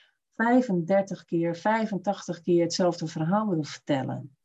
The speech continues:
Want weet je nog over die rouwverwerking van die twee spanen? Een van de spanen is de beweging en de beweging is ook eindeloos vertellen, eh, hoe, hoe rot je je voelt,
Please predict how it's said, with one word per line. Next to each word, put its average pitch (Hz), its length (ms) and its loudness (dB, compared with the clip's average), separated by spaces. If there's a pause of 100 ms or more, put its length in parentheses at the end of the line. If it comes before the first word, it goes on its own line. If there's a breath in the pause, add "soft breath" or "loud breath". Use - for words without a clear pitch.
(1080)
Want 165 200 0
weet 170 220 2
je 180 60 -2
nog 175 220 -2
over 170 240 0
die 160 200 4
rouwverwerking 180 760 0
van - 120 -2
die 160 120 4
twee 160 240 0
spanen? 214 680 -2 (280 loud breath)
Een 220 240 2
van 196 140 2
de 175 60 2
spanen 165 400 0
is 160 160 -4
de 160 80 -6
beweging 180 580 0
en 175 320 0
de 156 140 -6
beweging 175 480 0
is 160 220 -4
ook 208 360 2 (420 soft breath)
eindeloos 208 720 0
vertellen, 165 580 0 (100)
eh, 165 360 4
hoe, 208 360 -2
hoe 170 320 4
rot 247 180 -2
je 196 100 4
je 165 140 6
voelt, - 500 -8